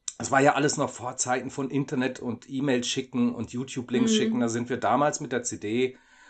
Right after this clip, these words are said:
Speaker 1: zu dritt nach Frankfurt zu Marek Lieberberg gefahren, dem großen Konzertveranstalter, der ja heute noch Rock am Ring, äh, veranstaltet und Rock
Speaker 2: Ja.
Speaker 1: im Park,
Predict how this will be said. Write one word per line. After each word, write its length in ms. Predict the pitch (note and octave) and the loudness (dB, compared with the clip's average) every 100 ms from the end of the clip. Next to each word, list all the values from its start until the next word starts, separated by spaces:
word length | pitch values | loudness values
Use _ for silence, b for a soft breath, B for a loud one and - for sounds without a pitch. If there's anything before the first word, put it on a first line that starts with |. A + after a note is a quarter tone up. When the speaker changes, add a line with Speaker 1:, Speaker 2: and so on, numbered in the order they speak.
| B B | B B
Speaker 1:
zu 140 | - | -10
dritt 340 | A#2 C3 C#3 - | -2 0 0 -2
nach 140 | B2+ | -4
Frankfurt 560 | - A2 B2 - B2+ - | 0 0 0 -2 -8 -6
zu 140 | - | 0
Marek 360 | B2 C3 D3 D#3 | 4 4 0 -4
Lieberberg 440 | F3 F3+ A#2 F2+ | -2 -2 0 -4
gefahren, 500 | - - E2+ E2+ E2+ _ _ - | -8 -8 -6 -6 -10 _ _ -16
dem 120 | G2 | -14
großen 360 | - B2 A#2 C#3 | -8 -6 -6 -8
Konzertveranstalter, 920 | A#2+ - A2+ A#2 - B2 - A#2+ B2 | -10 -4 -2 -2 -4 -6 -6 -4 -2
der 140 | A#2+ | 0
ja 180 | A2+ A2 | 2 2
heute 260 | A2 A#2+ B2+ | 0 0 0
noch 220 | B2 A#2+ | 0 0
Rock 180 | A2+ - | -6 -6
am 120 | G2 | -4
Ring, 260 | A2+ C#3+ D3+ _ | -2 -2 -4 _
äh, 220 | C3 C3 | -4 -4
veranstaltet 560 | C3 - C3+ - C#3 C#3 | -4 -6 -4 -4 -4 -4
und 80 | B2 | -4
Rock 140 | A2 | 0
Speaker 2:
Ja. 80 | A3+ | 0
Speaker 1:
im 120 | - | 0
Park, 380 | A#2 B2 D3 | 0 0 0